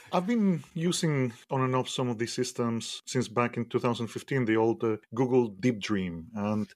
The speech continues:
I always knew that it was code back then. Uh, then I started using some of the, some of the chat applications, and I wasn't impressed either.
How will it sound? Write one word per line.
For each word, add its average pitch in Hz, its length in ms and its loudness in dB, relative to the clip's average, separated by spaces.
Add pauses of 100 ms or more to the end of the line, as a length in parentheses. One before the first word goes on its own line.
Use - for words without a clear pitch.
(280)
I 135 200 2
always 156 520 0 (220)
knew 117 440 -6 (100)
that 117 160 -2
it 117 40 -2
was 123 180 -2
code 147 280 -4 (360)
back 123 420 -4
then. 120 400 -2 (540)
Uh, 131 120 0
then 135 200 2
I 147 60 0
started 139 340 2
using 131 300 -2
some 117 220 -4
of 107 80 -6
the, 107 340 -2 (200)
some 147 320 -4
of 135 80 -4
the 135 100 0
chat 165 480 -2
applications, 151 720 -2
and 127 100 -4
I 120 60 -2
wasn't 120 340 -4
impressed 135 540 -2
either. 120 440 2